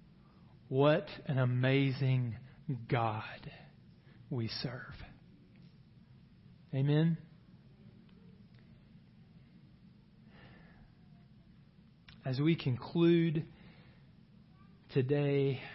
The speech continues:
I want to leave us with my hope in every way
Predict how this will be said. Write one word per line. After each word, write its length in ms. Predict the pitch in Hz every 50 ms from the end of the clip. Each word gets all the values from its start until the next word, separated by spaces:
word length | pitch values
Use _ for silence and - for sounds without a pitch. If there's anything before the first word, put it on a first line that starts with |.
| - - - - - - - - - - - - - - - - - - - - -
I 60 | 139
want 280 | 143 147 160 160 185 -
to 120 | - 151 135
leave 520 | 131 131 135 143 151 165 165 165 147 165
us 720 | - 131 120 120 123 - - - - - - - - - - - - - - - - - - - - - - - - - - - - - - -
with 180 | 147 131 123 143
my 180 | 151 151 160
hope 580 | 135 - - - - 160 147 143 - - - - -
in 160 | 175 135 135
every 240 | 135 139 160 175 170
way 560 | 160 160 147 139 131 131 135 135 143 131